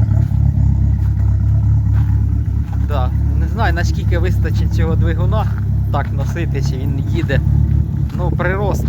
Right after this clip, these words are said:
я, е, чесно скажу, ну, це земля і небо, і вообще від Н Е шника тільки спогади. Зовсім інший двигун.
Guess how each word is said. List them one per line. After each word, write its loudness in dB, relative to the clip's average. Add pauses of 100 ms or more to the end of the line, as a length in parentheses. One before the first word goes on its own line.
(120)
я, 0
е, 0 (460)
чесно 0
скажу, 0
ну, 0
це 0
земля 0
і 0
небо, 0
і 0 (280)
вообще -2
від -4
Н 0
Е 2
шника 0 (640)
тільки 0
спогади. -2 (540)
Зовсім -2
інший 0
двигун. 2